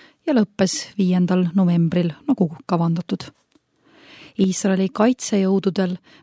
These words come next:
mis koosnesid peamiselt mitmesugustel sõjaväe ja tsiviilsõidukitel edasi liikuvatest reservväelastest,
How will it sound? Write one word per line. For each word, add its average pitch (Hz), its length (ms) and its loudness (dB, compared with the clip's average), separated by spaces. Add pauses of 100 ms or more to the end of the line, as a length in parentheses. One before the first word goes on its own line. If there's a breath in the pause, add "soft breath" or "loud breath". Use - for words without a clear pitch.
mis - 160 -4
koosnesid 254 580 2
peamiselt 196 680 0
mitmesugustel 190 1040 0
sõjaväe 196 960 2
ja 180 140 2 (260)
tsiviilsõidukitel 185 1200 0
edasi 180 320 -2
liikuvatest - 640 -2
reservväelastest, 196 1200 -2